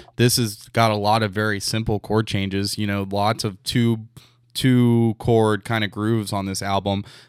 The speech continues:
but still the foundations of jazz. And these guys are great jazz musicians, and it is, you know, jazz in that sense. And so I, I, I love what you said there. That's a, a really good way to, to look at it, Max.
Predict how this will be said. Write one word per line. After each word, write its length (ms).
but 180
still 460
the 100
foundations 640
of 100
jazz. 260
And 100
these 140
guys 260
are 80
great 340
jazz 380
musicians, 520
and 260
it 200
is, 440
you 100
know, 260
jazz 640
in 140
that 260
sense. 400
And 220
so 160
I, 200
I, 280
I 100
love 240
what 140
you 60
said 200
there. 160
That's 160
a, 40
a 280
really 300
good 120
way 200
to, 260
to 140
look 240
at 160
it, 80
Max. 340